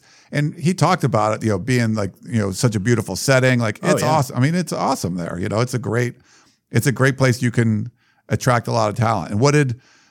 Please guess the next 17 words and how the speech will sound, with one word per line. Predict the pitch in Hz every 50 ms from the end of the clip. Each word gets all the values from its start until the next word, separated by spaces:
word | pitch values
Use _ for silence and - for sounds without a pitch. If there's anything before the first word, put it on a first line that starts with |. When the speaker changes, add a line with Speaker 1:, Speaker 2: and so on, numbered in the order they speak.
| _ _
Speaker 1:
uh, | - - 104 107 107 104 101 101 98 - -
you | 120
know, | 113
back | 95 127 135 131 123
in | 117
the | 117
day | 98 117 131 135 127 120
when | 110 107 104
they | 113
were | 107 101
good, | 95 90 135 131 107
they | 110 117
got | 113 120 113 110
a | 104
lot | 98 101 101 107 110 110
of, | 107 98 95
like, | 98 95 95 92 -